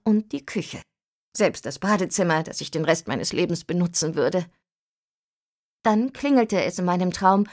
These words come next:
und es klang genau wie die frühere Klingel der Rezeption meiner Großmutter. Doch mein seliger Schlaf wurde durch ein lautes Krachen unterbrochen. Mit einem theatralischen Stöhnen wurden direkt vor mir auf den Tresen zwei Plastikkörbe geknallt.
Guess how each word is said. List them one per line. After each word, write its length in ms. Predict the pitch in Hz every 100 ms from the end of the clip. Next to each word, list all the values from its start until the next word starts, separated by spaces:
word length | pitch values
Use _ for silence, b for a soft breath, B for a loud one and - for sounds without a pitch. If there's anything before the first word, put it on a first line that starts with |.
| B B -
und 160 | 220 220
es 160 | -
klang 320 | - 233 254 262
genau 460 | 220 208 196 254
wie 100 | 247
die 120 | 214 196
frühere 460 | - 226 220 240
Klingel 340 | 240 202 214 220
der 160 | 196
Rezeption 680 | 185 - 170 - 180 165 185
meiner 260 | 180 185 220
Großmutter. 680 | 208 175 - 147 139 151 - _ _ _ _ _ -
Doch 160 | 190
mein 200 | 185 170
seliger 360 | 170 185 165 147
Schlaf 400 | - 160 165 151
wurde 180 | 151 127
durch 180 | 113
ein 80 | 135
lautes 420 | 156 170 185 -
Krachen 400 | - 202 208 160
unterbrochen. 720 | 123 151 151 135 131 - 113 _ _ _ _ _ _ _ _ _ _ _
Mit 240 | 240 233 -
einem 260 | 233 226
theatralischen 720 | 220 240 226 - 226 262 - 226
Stöhnen 640 | - 175 185 196 240 277
wurden 220 | 226 226
direkt 360 | 220 202 220 -
vor 200 | - 302
mir 180 | 226 202
auf 80 | -
den 180 | 214
Tresen 480 | - 180 180 190 180
zwei 320 | - 196 208
Plastikkörbe 840 | 214 - 165 - - - 170 120 123
geknallt. 580 | 123 - 175 151 139